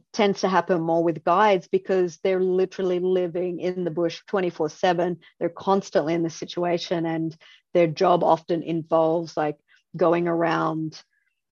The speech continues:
really remote areas. And so, you know, the, the volume of time and potential interactions are, are a lot higher. Um,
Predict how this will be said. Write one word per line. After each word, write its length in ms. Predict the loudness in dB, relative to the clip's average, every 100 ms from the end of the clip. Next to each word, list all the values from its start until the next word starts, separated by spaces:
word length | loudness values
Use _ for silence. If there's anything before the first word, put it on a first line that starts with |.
| _
really 480 | -14 0 4 6 4
remote 420 | 2 0 0 -2 2
areas. 640 | 2 4 2 2 -2 -6
And 180 | -8 -4
so, 500 | 2 6 6 6 4
you 80 | 2
know, 140 | 0 0
the, 240 | -2 -2
the 140 | -4 0
volume 640 | 2 4 4 2 0 -4
of 200 | -8 -10 _
time 560 | 0 2 4 2 0 -4
and 300 | -4 -4 -4
potential 500 | -6 -4 -4 -2 -4
interactions 840 | -2 -4 0 -2 -2 -4 -4 -2 -2
are, 220 | 0 0
are 220 | 0 0
a 40 | 2
lot 220 | -2 -2
higher. 480 | 0 0 0 -2 -6 -14 -20 -20 -20 _
Um, 600 | 4 4 4 0 -2 -6